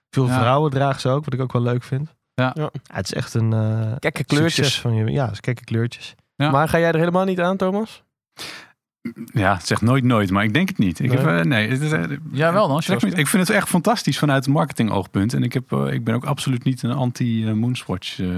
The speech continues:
Speaker 4: figuur, maar het, ja, nee.
Speaker 1: Het is voor mij een beetje hetzelfde ook als de Tissot P R X hype, zeg maar. Dat is ook
Speaker 2: Mhm.
Speaker 1: echt een enorme kaskraker, eh, in de Swatch, eh, groep.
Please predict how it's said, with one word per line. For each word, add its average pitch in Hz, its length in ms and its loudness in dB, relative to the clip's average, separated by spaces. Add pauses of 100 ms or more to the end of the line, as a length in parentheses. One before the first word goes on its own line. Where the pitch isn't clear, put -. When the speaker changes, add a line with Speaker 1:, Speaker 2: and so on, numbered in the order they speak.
Speaker 4:
figuur, 95 380 -6
maar 123 120 -4
het, - 140 -10
ja, 117 260 -2 (100)
nee. 113 160 -2
Speaker 1:
Het 92 120 -2
is 135 80 2
voor - 80 0
mij 180 80 4
een 180 100 2
beetje 160 180 0
hetzelfde 165 380 0
ook 139 200 0
als - 240 0
de 123 500 2
Tissot 123 380 0 (260)
P - 60 0
R 123 360 2
X - 100 -10
hype, 151 440 0
zeg - 220 -6
maar. 151 180 -2
Dat 123 200 -2
is - 140 -6
ook 113 80 0
Speaker 2:
Mhm. 107 100 -4
Speaker 1:
echt 135 160 -4
een - 60 -4
enorme 123 680 2
kaskraker, 127 840 -2 (200)
eh, 120 80 -2
in 123 100 -2
de 117 100 0
Swatch, - 420 -6
eh, 120 100 -2
groep. - 400 -6